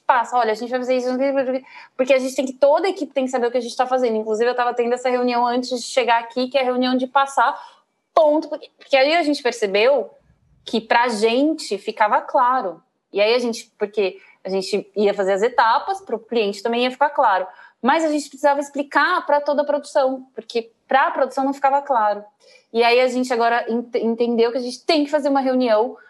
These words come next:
semanal pra passar ponto por ponto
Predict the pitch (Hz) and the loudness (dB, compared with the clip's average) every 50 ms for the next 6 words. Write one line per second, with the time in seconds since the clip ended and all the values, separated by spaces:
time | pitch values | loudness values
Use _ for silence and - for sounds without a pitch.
0 | _ _ _ - - - 302 294 311 349 370 370 359 320 254 226 226 226 247 247 | _ _ _ -10 0 2 2 4 4 2 2 2 2 4 4 4 4 2 2 0
1 | - 277 262 262 262 254 254 - 262 240 240 - - _ 294 285 277 - _ _ | 0 -2 -2 0 0 -2 0 0 -2 -2 -2 -6 -2 _ 0 0 0 -4 _ _
2 | _ _ _ _ _ - 277 311 359 370 349 - 359 339 349 - 269 240 220 220 | _ _ _ _ _ -2 0 0 0 -2 -4 -4 -6 -6 0 0 2 2 2 2
3 | 226 247 247 - 311 311 | 0 -2 -4 -6 -8 -8